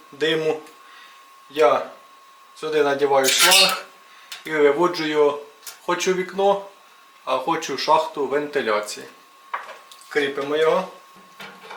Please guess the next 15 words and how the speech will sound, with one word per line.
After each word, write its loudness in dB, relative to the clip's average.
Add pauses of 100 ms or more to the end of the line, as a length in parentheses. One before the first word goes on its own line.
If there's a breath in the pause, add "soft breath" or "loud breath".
(4000)
Так, -2
шлангочку 0
ми 0
закріпили. -2 (1200 loud breath)
Тепер, 4 (720)
так -6
як, -4 (920)
повторюсь, 0
копчу 0
в -12
приміщенні, -2 (520)
заливаю 2 (680)
воду 0
в -8
гідрозамок, -2